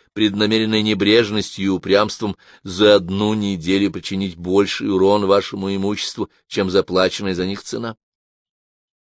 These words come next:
Катон хвастал, что никогда не тратил на раба много денег,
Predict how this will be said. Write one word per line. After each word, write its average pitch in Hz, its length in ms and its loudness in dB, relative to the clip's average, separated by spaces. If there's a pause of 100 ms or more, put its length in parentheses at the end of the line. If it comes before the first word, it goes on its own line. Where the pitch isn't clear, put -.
(240)
Катон 220 440 2
хвастал, 101 640 0
что 95 220 -4
никогда 98 420 0
не 98 140 -2
тратил 156 440 -2
на 95 100 0
раба 92 200 4
много 90 320 -2
денег, 82 520 -8